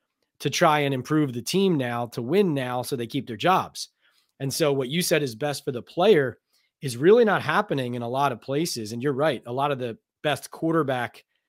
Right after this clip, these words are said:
handoffs are happening where a guy gets time to watch and grow, right? You have Mahomes and Alex Smith. You have, you know, Jordan Love from Aaron Rodgers, who had the same thing from Brett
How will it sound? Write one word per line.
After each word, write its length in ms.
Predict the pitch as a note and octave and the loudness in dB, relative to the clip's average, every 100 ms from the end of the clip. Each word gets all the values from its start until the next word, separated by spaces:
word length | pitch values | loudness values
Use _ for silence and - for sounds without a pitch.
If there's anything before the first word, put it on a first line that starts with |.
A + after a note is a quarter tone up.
| _ _ - | _ _ -2
handoffs 600 | E3 G3+ C#3 G#2 G#2+ B2 | 0 0 -2 -6 -10 -8
are 80 | A#2 | -4
happening 440 | C3 B2 A#2 A2+ | -4 -4 -6 -6
where 180 | A2+ A#2 | -6 -8
a 80 | G#2 | -6
guy 340 | A#2+ A#2 A2+ | -4 -4 -6
gets 300 | G2 A#2+ - | -6 -8 -8
time 440 | - B2 A2+ A2 G#2+ _ _ _ _ | -6 -6 -6 -8 -12 _ _ _ _
to 120 | - | 4
watch 440 | D3 B2 C3+ B2+ - | 4 6 4 2 -2
and 140 | A2+ | -8
grow, 340 | G#2 C3+ D#3 G#2+ | -2 4 4 4
right? 360 | G2+ A#2+ B2+ - | -4 -6 -6 -8
You 140 | A#2 | -6
have 140 | A#2+ | -6
Mahomes 480 | A2+ A2 C3 C3 B2 | -6 -4 -2 -2 -2
and 80 | A2+ | -6
Alex 300 | A2 G#2+ - | -8 -10 -10
Smith. 340 | C3+ C3 A2+ | -6 -6 -6
You 80 | A#2 | -8
have, 360 | G#2+ A2+ G#2+ G2 _ _ _ _ | -8 -8 -10 -14 _ _ _ _
you 80 | C3 | -4
know, 140 | C3 A2+ | -4 -4
Jordan 400 | G#2 C3+ B2 A2+ | -2 -2 -2 -2
Love 340 | B2 B2+ B2+ | 0 0 0
from 140 | A#2+ | -2
Aaron 240 | A#2+ A#2 A2 | -4 -4 -4
Rodgers, 440 | B2 C3 B2 A#2+ | 0 0 0 -4
who 100 | A#2+ | -4
had 140 | A#2 A2 | -6 -4
the 60 | |
same 240 | G#2 C3 A#2+ | -6 -6 -6
thing 220 | B2 A#2 | -6 -6
from 100 | G#2 | -8
Brett 200 | A2 | -8